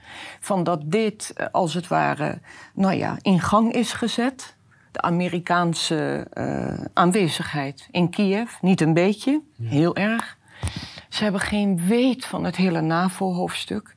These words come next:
Speaker 1: En ik weet, geweldige Nederlanders, nogmaals ingelezen hier. Maar het grotendeel had geen tijd. Het grotendeel heeft gewoon ook geen, eh,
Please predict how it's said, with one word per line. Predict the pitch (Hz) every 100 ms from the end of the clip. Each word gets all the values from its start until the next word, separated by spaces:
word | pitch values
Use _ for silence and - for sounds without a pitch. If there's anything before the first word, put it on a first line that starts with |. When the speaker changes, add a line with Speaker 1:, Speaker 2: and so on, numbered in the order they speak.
| -
Speaker 1:
En | -
ik | 180
weet, | 180 185 185 -
geweldige | - - 190 220 226 233 226
Nederlanders, | 208 180 135 135 143
nogmaals | 180 208 - 135 -
ingelezen | 196 175 - 127 107 143 -
hier. | 151 170 - - - - - -
Maar | 185
het | 202
grotendeel | - 277 330 214 170 160
had | 160 214
geen | - 196
tijd. | 185 226 254 254 - - -
Het | -
grotendeel | - 226 220 202 180 139
heeft | 160 185 175
gewoon | - 160 156 175
ook | 180 170 - - - -
geen, | - 208 202 -
eh, | - 180